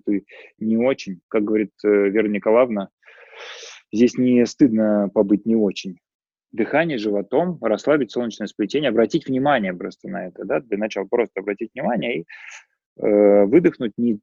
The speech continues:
три раза там, да. Ну, естественно, надо расслабиться, понятное дело, плечики, чтобы все-таки стали поближе к полу, да, потому что мы же закрываемся, они, они у нас, э,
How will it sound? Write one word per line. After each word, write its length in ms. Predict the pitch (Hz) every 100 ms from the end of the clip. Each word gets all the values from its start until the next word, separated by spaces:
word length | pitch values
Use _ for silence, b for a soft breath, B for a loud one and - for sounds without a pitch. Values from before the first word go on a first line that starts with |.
| _ _
три 240 | 117 147
раза 320 | 156 117 98 95
там, 180 | 92 92
да. 80 | 98 - _
Ну, 80 | 170
естественно, 340 | 190 156 156
надо 100 | 131
расслабиться, 500 | 151 - 190 104 -
понятное 340 | 117 117 101 113
дело, 180 | 117 95
плечики, 400 | 123 160 - -
чтобы 560 | - 117 120 117 110
все-таки 420 | 104 110 - 110 98 -
стали 280 | - 107
поближе 420 | 98 110 110 101 90
к 60 |
полу, 220 | - 98 95
да, 100 | 123
потому 120 | -
что 140 | -
мы 100 | 107
же 60 | 101
закрываемся, 640 | 101 110 127 139 98 -
они, 80 | 98 -
они 80 | 104
у 80 | 101
нас, 240 | 95
э, 40 | -